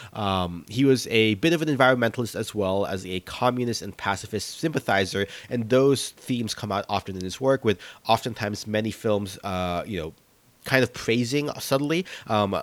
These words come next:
living a communal rural lifestyle. We'll, we'll, we'll get those when we talk to the films later.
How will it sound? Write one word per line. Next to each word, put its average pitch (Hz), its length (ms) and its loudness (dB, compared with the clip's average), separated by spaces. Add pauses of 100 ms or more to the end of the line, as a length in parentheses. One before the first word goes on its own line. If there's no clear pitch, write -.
living 123 320 4
a 107 120 2
communal 123 600 4
rural 104 380 2
lifestyle. 82 640 -4
We'll, 131 160 -2
we'll, 139 240 6
we'll 135 100 0
get 120 300 2
those 107 180 2
when 107 60 -2
we 98 80 -2
talk 90 180 -2
to 101 60 -12
the 90 80 -6
films 87 340 -8
later. 71 320 -6